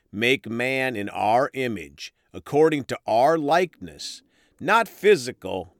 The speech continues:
but a spiritual personality and moral likeness.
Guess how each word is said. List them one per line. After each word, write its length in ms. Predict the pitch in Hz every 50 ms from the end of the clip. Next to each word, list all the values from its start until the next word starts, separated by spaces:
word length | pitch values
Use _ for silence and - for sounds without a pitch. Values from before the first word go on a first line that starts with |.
| _ -
but 140 | 120 120 120
a 20 |
spiritual 720 | - - - - - 147 156 175 190 180 - - 175 156
personality 960 | - - 165 165 160 - - 160 139 135 139 131 123 113 101 98 92 95 95 95
and 180 | 98 98 101
moral 460 | 101 101 104 110 117 120 120 117 107
likeness. 720 | 101 110 117 120 98 - - 80 71 - - - - -